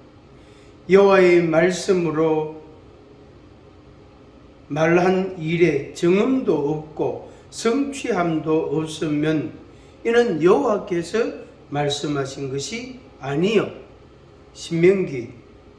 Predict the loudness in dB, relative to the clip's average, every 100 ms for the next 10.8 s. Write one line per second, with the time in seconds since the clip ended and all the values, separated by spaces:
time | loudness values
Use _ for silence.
0 | -20 -20 -10 -10 -10 -8 -4 -4 -2 -2
1 | -2 -4 -14 -20 -16 -12 -10 -8 -8 -6
2 | -4 -4 -4 -6 -6 -8 -12 -12 -14 -16
3 | -18 -20 -20 -20 -20 -20 -20 -20 -4 4
4 | 6 6 2 0 -6 -6 -8 -6 -6 -6
5 | -16 -2 2 2 0 -2 0 -2 0 0
6 | 2 -2 -4 -6 -6 -6 -12 -20 -20 -20
7 | 0 2 2 0 -2 -2 -2 -6 -2 0
8 | 2 0 2 4 4 2 0 -2 -4 -8
9 | -10 -12 -10 -8 -6 -4 -2 -2 -4 -4
10 | -2 -2 -4 -2 -2 -2 -6